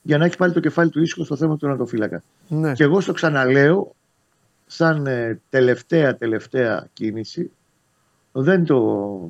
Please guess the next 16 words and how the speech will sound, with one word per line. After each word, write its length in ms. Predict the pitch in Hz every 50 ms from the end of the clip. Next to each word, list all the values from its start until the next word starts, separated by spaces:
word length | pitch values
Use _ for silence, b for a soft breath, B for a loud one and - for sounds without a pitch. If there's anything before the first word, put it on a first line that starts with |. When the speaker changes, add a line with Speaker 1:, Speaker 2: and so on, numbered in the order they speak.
| 80 _ _ _ -
Speaker 1:
μπορώ 140 | 117 120
να 60 | 117 113
στο 80 | -
αποκλείσω 480 | 113 98 110 - - 120 123 - - 131
το 80 | -
ενδεχόμενο 420 | 117 110 113 110 - 156 160 175 170
να 120 | 160 151 -
πάει 160 | - 175 170
και 140 | 170 - 156
για 160 | 151 156 156
έξι 200 | 156 147 - -
ο 20 |
Παναθηναϊκός. 640 | - - - - - _ 95 90 - - - - _ _ _ _ _ _
Speaker 2:
Για 120 | - 160 151
εξάρι, 340 | 135 131 170 139 110 101 113
ναι. 120 | 127 117